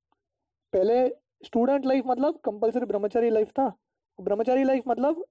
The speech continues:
a life of celibacy and a life of discipline। तो पहले ज़माने में हर एक बच्चे को गुरुकुल जाना पड़ता था, especially the boys, right?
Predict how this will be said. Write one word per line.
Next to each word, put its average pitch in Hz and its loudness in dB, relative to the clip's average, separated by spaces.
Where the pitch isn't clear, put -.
a 220 2
life 220 0
of 294 2
celibacy 226 0
and 240 -2
a 233 2
life 214 0
of 269 0
discipline। 208 -2
तो 208 -4
पहले 208 2
ज़माने 220 2
में 226 0
हर 196 2
एक 277 2
बच्चे 247 0
को 254 2
गुरुकुल 226 0
जाना 208 2
पड़ता 170 0
था, 143 -14
especially 208 -2
the 190 -4
boys, 165 0
right? 170 -12